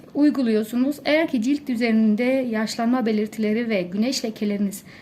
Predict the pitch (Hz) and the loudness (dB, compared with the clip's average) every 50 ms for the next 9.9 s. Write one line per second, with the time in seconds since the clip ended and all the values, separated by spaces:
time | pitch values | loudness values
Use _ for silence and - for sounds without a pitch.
0 | - - - - 220 226 247 247 247 233 233 202 214 220 220 233 240 - - - | -20 -12 -4 0 0 0 0 0 -2 -2 -2 2 2 2 2 2 0 -4 -6 -8
1 | - - 208 202 202 196 196 196 190 190 190 202 226 - - 214 202 208 208 - | -6 -4 -4 -2 -2 -2 -4 -4 -4 -6 -4 -6 -6 -6 -6 -6 -6 -8 -6 -4
2 | 214 196 202 196 190 190 190 202 220 - - - - 214 208 208 208 - 214 208 | -4 -4 -2 -2 -2 -2 -2 -2 -4 -6 -10 -8 -4 -2 -2 -2 -2 -2 -2 0
3 | 214 214 214 214 220 214 - - 214 - - 196 202 202 - 220 202 196 196 196 | 2 2 2 2 0 -4 -6 -8 -10 -6 -4 -4 -4 -2 -2 -2 -2 0 -2 -2
4 | 202 202 - - - - - - - - 220 214 208 214 214 214 208 196 202 202 | -4 -4 -8 -12 -16 -20 -20 -18 -10 -6 -2 -2 0 0 2 2 0 0 -2 -4
5 | 202 - 208 202 208 208 202 190 202 233 240 226 214 - - 233 247 - - - | -4 -4 -4 -4 -2 -4 -4 -6 -6 -6 -6 -6 -4 -4 -4 -4 -4 -6 -12 -20
6 | - - - - - - 285 320 - - 247 240 240 - 262 262 277 285 - - | -20 -20 -20 -16 0 2 4 4 4 2 0 -2 0 0 -2 -2 -2 -4 -8 -16
7 | - - - - - - - - - - - - - - - - - - - - | -20 -20 -20 -20 -20 -20 -20 -20 -20 -20 -20 -20 -20 -20 -20 -20 -20 -20 -14 -4
8 | - 240 285 302 294 - - 269 247 240 233 240 247 247 247 254 226 - 220 208 | 2 2 4 4 2 0 0 0 2 2 2 2 0 0 0 -2 -2 0 2 2
9 | 202 202 202 226 262 277 302 - 262 247 262 254 254 247 247 254 247 | 2 2 0 0 0 0 -2 0 2 4 6 6 6 6 6 4 4